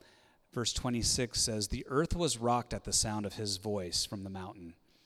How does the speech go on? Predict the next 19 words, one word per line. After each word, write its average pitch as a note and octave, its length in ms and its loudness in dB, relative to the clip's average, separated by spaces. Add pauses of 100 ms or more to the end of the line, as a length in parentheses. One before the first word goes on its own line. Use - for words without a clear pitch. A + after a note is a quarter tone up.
(340)
But A#2+ 120 -2
now C3 220 4
he D3+ 220 2
has D3 160 4
promised, A#2 680 -2 (340)
'Once D#3 520 2
and C#3+ 240 0
for B2 280 2
all, G2 440 0
I A2+ 140 0
will B2+ 220 0
not D#3 320 0
only C#3 320 2
shake C3+ 380 2
the A#2 100 0
systems A#2+ 520 2
of G#2+ 140 -2
the G#2 80 -2
world, G2+ 540 -2